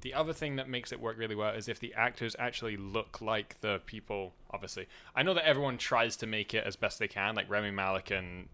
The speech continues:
uh, Freddie Mercury is a perfect example of that. Like, they did really well matching that. But if the actors are slightly different, especially in, like, height and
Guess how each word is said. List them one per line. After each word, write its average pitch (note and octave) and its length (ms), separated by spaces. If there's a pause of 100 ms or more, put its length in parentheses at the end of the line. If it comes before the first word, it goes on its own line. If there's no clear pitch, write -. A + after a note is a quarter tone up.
(100)
uh, F#2+ 160
Freddie G2 240
Mercury F#2 400
is F2+ 140
a F2+ 80 (240)
perfect - 400
example F#2+ 400
of E2+ 80
that. F2 180
Like, F2 160
they F#2+ 120
did F#2 180
really F2+ 220
well F2+ 200
matching F#2 440
that. G#2 240 (600)
But B2+ 200
if C3 100
the B2+ 140
actors B2 260
are A2+ 80
slightly A#2+ 480 (140)
different, B2 600
especially A2+ 360
in, G2 80
like, F#2+ 160
height G#2+ 440
and F#2+ 500